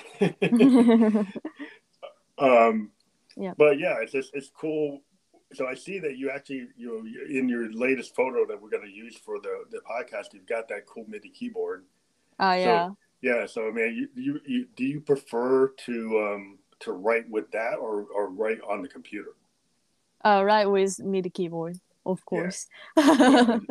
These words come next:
Speaker 1: So you like to be able to actually put the chords down and actually play out the melody rather than do
Speaker 2: Mm.
Speaker 1: it on the grid?
Speaker 2: Yes, 'cause, uh, I learned, uh, how to make a music, uh, with piano,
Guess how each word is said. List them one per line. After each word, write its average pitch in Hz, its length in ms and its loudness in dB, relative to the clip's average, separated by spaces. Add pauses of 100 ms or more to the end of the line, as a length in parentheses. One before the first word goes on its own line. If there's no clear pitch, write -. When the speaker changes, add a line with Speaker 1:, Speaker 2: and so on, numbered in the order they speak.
(920)
Speaker 1:
So 127 80 -2
you 123 180 2
like 120 200 2
to 117 60 -8
be 113 100 -2
able 107 160 -2
to 101 80 -6
actually 101 320 -8
put - 180 -14
the - 80 -20
chords 101 420 -6
down 92 280 -10
and 92 120 -6
actually 95 200 -10
play 92 300 -6
out 87 180 -8
the 92 80 -8
melody 87 420 -8 (220)
rather 90 280 -4
than 123 220 -12
do 98 140 -8
Speaker 2:
Mm. 90 100 -6
Speaker 1:
it 90 80 -10
on 90 180 -8
the 85 80 -12
grid? 92 320 -10 (960)
Speaker 2:
Yes, 196 600 0
'cause, 208 260 -2
uh, 185 420 6
I 226 180 2
learned, 240 520 -8
uh, 202 160 -6
how 202 240 -6
to 202 160 -12
make 190 280 -10
a 185 60 -8
music, 185 680 -4 (240)
uh, 170 400 0
with 185 280 2
piano, 196 640 -2